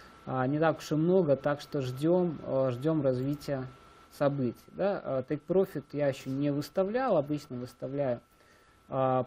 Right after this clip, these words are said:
попозже, но, о, ориен-, если, э, ориентироваться на нефть, да, то, что там происходит, то, я думаю, по тейку мы можем дойти, сейчас скажу, до каких моментов. Но опять же, это будет первая цель, да, вот эти хвосты наши.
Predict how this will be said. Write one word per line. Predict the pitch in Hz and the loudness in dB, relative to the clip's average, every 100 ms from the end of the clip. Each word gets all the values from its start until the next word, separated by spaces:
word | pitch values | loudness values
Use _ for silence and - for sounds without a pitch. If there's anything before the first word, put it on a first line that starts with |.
| - | 2
попозже, | 170 - 233 240 175 156 | 0 2 4 4 4 2
но, | 175 202 185 - | 4 4 2 0
о, | - 147 143 139 | -2 2 2 2
ориен-, | 151 147 170 - | 2 2 0 -2
если, | 165 160 - 147 - | -4 -2 -2 -2 0
э, | 147 139 139 135 | 2 4 4 2
ориентироваться | 143 147 165 - 165 139 131 127 135 | 2 0 0 0 2 4 2 0 -4
на | 139 147 | -2 -2
нефть, | 190 233 170 | -2 -4 -2
да, | 139 151 | 0 0
то, | - 143 | -4 -10
что | - | -6
там | 143 135 | -6 -4
происходит, | 139 135 139 - 185 170 - | 0 0 -2 -2 2 2 0
то, | 139 | 0
я | 143 | 0
думаю, | 143 143 143 127 - | 0 0 0 -2 -6
по | 135 | -6
тейку | - 165 160 139 120 - _ _ _ - | 0 0 -2 -6 -8 -10 _ _ _ -10
мы | 139 143 | -2 0
можем | 139 143 139 131 | 4 4 4 2
дойти, | 123 127 127 - | 2 2 0 -6
сейчас | 147 - - 123 | -8 -8 -8 -8
скажу, | - - 120 127 | -8 -8 -6 -6
до | 123 117 | -6 -6
каких | 117 120 123 - | -8 -10 -14 -14
моментов. | 123 120 - _ - - - - | -14 -14 -18 _ -20 -20 -20 -8
Но | - | 2
опять | 190 190 180 127 | 4 8 6 6
же, | |
это | 143 147 143 | 2 0 0
будет | 147 147 139 | 0 0 0
первая | 160 139 117 117 | 2 4 2 -2
цель, | - 170 190 208 180 | -6 -2 -2 -2 -6
да, | 135 127 139 - | -8 -8 -8 -10
вот | - - | -16 -10
эти | 123 - | -10 -10
хвосты | - - 127 - - | -14 -10 -10 -8 -8
наши. | 160 147 123 - | -6 -6 -8 -10